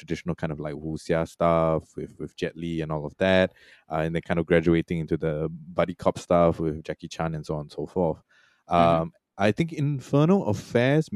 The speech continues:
Speaker 1: may have been one of my first few forays into the Hong Kong gangster, um,
Speaker 2: Mm.
Speaker 1: genre.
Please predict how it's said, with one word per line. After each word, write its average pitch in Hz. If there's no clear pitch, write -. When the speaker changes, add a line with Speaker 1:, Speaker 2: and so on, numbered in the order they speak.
Speaker 1:
may 131
have 101
been 90
one 101
of 90
my 80
first -
few 95
forays 82
into 85
the 78
Hong 98
Kong 101
gangster, 95
um, 87
Speaker 2:
Mm. 90
Speaker 1:
genre. 120